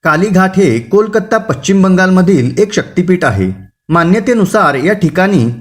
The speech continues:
आई सतीच्या उजव्या पायाची काही बोटे पडली होती. आज हे ठिकाण काली भक्तांचे सर्वात मोठे मंदिर आहे. केवळ बंगालच नाही, तर देशभरातून आणि जगभरातून लोक आईच्या दर्शनासाठी येतात. हे काली मंदिर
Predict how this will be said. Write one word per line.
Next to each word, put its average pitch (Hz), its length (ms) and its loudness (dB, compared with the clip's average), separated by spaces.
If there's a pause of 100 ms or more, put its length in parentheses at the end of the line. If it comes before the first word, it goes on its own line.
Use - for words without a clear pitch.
(420)
आई 214 200 0
सतीच्या 208 440 0
उजव्या 160 380 2
पायाची 165 600 0
काही 156 260 0
बोटे 175 300 2
पडली 131 340 0
होती. 101 540 -2 (100)
आज 175 220 0
हे 202 100 4
ठिकाण 151 480 -2
काली 156 320 -2
भक्तांचे 165 640 0
सर्वात 165 440 0
मोठे 151 260 0
मंदिर 127 360 0
आहे. 95 220 -2 (460)
केवळ 190 300 2
बंगालच 190 520 0
नाही, 135 500 0
तर 208 100 2
देशभरातून 175 800 0
आणि 190 240 0
जगभरातून 185 840 2 (380)
लोक 202 240 2
आईच्या 185 320 0
दर्शनासाठी 156 680 -2
येतात. 104 300 0 (420)
हे 233 60 0
काली 196 300 0
मंदिर 185 440 2